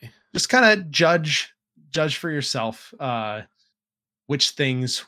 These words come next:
are helpful in what situations. All right. Uh, we got a few supplemental talking points,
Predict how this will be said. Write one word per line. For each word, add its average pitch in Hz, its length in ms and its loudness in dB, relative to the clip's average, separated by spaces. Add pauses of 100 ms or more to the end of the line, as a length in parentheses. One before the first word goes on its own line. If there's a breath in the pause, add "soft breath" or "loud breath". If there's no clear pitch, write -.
are 131 140 -2
helpful 117 640 -4 (180)
in 113 160 -10
what 87 160 -12
situations. - 640 -14 (1800)
All 170 200 4
right. - 360 -2 (560 soft breath)
Uh, 135 600 4 (580)
we 139 100 -4
got 170 420 2
a 143 460 2
few 247 540 0
supplemental 190 720 -2
talking 117 420 -6
points, - 520 -14